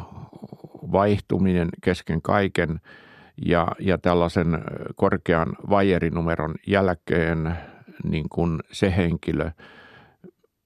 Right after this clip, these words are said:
lähti purkamaan niitä laitteita liian aikaisin ja se veti väärän sokan irti sillä seurauksella, että se romahti se systeemi ja osa taiteilijoista oli vielä silloin siellä ylhäällä.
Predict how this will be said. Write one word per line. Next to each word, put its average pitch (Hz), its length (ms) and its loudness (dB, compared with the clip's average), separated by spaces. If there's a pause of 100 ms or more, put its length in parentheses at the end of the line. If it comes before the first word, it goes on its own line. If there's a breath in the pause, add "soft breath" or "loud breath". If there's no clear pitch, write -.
(180)
lähti 87 300 0
purkamaan 82 680 2
niitä 87 300 2
laitteita 85 640 2 (100)
liian 82 400 2
aikaisin - 680 -4 (280 loud breath)
ja 80 140 -2
se 92 200 -2 (180)
veti 85 240 -2 (140)
väärän 98 420 4 (240)
sokan - 500 0
irti 101 380 0
sillä 82 280 0
seurauksella, 82 920 -4
että - 240 -10
se - 100 -4 (100)
romahti 104 460 0
se 85 140 0
systeemi 85 720 0 (500 loud breath)
ja - 140 2
osa 90 380 2 (140)
taiteilijoista 85 800 2
oli - 80 0 (140)
vielä - 160 -2
silloin - 380 -4
siellä - 340 -2
ylhäällä. - 580 -2